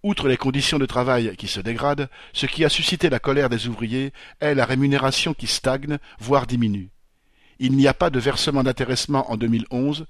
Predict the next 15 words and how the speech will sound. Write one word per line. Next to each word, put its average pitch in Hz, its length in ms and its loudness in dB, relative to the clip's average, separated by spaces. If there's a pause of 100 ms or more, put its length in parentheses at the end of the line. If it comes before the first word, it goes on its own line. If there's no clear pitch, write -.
(280)
contre 123 300 -4
huit 135 100 -4
cent 151 160 0
cinquante 139 440 -2
euros 135 340 -2
en 113 80 -2
deux 113 100 -2
mille 113 180 0
dix. - 440 -8 (500)
La 127 120 0
mutuelle 160 420 2
obligatoire 135 680 2
a 110 60 0
été 113 160 -2
changée 131 540 0